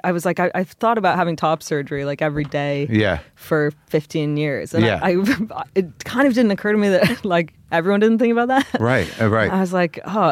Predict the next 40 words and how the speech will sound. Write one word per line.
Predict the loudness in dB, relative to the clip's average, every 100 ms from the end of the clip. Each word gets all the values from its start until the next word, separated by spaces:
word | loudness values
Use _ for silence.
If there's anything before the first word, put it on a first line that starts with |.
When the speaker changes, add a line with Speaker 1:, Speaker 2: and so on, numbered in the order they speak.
| 2
Speaker 1:
and, | 0 0
and | 0
it |
was | -2 -2
kinda | -2 2 2
like | 2 0 2
when, | 0
and | 0 0 0
then | 0 -2 -6 -14 -20 -20 -14
I | -4 0 0 0 -4 -8 _ _ _ _ _ -20
started | -6 -2 0 0 -4
using | -2 0
they | 0 0
pronouns | 0 0 0 0 -2 -4
and | -8
just | -10
feel, | -10 -8
and, | -6 -2
Speaker 2:
Yeah. | 0 2 -2
Speaker 1:
and | -4 -4 -4 -2
now | -2 0
I'm | -2
on, | -2 -4
like, | -6
a | -6
low | -2 -2
dose | -2 -4 -6 -10
of | -10
testosterone. | -10 -6 -6 -4 -6 -6
And | -6 -8 _ _
as | -10
soon | -4 2 4
as | 6
I | 4
had | 0 -2
that | -4
surgery, | -4 -6 -6 -10
it |
was | -10 -8
like, | -6 -6 -10 _